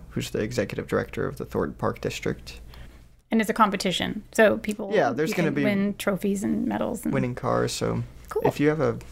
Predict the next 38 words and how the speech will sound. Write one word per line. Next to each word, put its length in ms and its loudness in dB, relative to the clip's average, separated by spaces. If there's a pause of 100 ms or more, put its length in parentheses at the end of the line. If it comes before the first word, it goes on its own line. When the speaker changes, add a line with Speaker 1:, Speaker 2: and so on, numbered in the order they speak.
(240)
Speaker 1:
really 240 0
cool 220 -2
car, 460 -4 (440)
Speaker 2:
I 160 -8 (140)
Speaker 1:
you 300 2
should 80 -4 (100)
do 80 2
it. 160 -2
Speaker 2:
<laughs> 80 -14
Someone 360 2
I 140 0
know 260 0
might 200 0
have 240 0
a 60 -6
couple. 580 -2 (200)
<laughs> 200 -8
Speaker 1:
A 60 -2
couple. 440 0
<laughs> 40 2 (880)
Speaker 2:
Yeah, 400 2
those 180 6
car 200 2
shows 220 0
are 80 4
popular. 680 2 (640)
Speaker 1:
Yeah. 420 2 (140)
Speaker 2:
I'm 100 2
always 180 4
surprised. 400 2
I'm 140 4
not 220 4
a 20 2
big 160 0
car 220 2
person, 420 0
and 160 4
I'm, 240 2